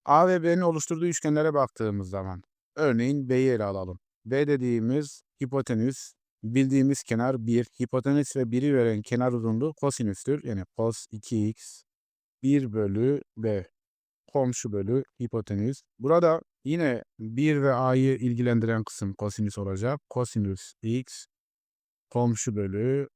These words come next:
hipotenüs bir bölü A. Bize A ve B lazım. Yani bunların tersi lazım. O zaman ters çevirelim. B bir bölü cos iki x'e eşit. A da bir bölü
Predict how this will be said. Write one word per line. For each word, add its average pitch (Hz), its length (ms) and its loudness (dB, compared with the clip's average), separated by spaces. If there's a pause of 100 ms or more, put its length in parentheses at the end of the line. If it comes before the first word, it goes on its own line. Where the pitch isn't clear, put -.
hipotenüs 107 800 -4
bir 113 240 -2
bölü 98 280 -8
A. 98 180 -8 (240)
Bize 139 220 2
A 170 180 8
ve 175 160 4
B 180 160 4
lazım. 135 460 2
Yani 123 200 -2
bunların 123 320 0
tersi 131 360 -2
lazım. 104 560 -2
O 131 60 -4
zaman 127 260 0
ters 139 220 -2
çevirelim. 101 600 -6 (260)
B 120 360 2 (460)
bir 123 280 2
bölü 98 360 0 (560)
cos 107 360 -2 (200)
iki 117 340 -4
x'e 135 320 -4
eşit. 135 560 -4 (760)
A 127 280 4
da 120 360 2
bir 117 380 -2
bölü 113 540 0